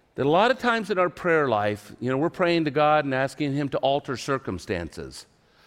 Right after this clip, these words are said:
More often than not, God is there to give you strength for the difficulty that you're facing rather than to alter the circumstances.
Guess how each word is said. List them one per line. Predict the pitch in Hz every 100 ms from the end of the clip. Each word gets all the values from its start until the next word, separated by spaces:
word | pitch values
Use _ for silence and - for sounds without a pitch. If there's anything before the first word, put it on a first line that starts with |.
| _ _ -
More | 127 190 233
often | 233 226 220 185 143
than | 147 139
not, | 147 147 104 92 - _ _ _ - 107
God | 147 180
is | 208 135
there | 156 147
to | 135
give | 135 135
you | 127 151
strength | - - - 185 190 135
for | -
the | 120 113
difficulty | 127 135 135 131 123 123
that | 107 -
you're | 104
facing | - 104 98 - 101 101 - - -
rather | 127 147 156
than | 139 135
to | 123 123
alter | - 127 139 - 139
the | 139 117
circumstances. | - 131 - 92 - 82 67 - 62 -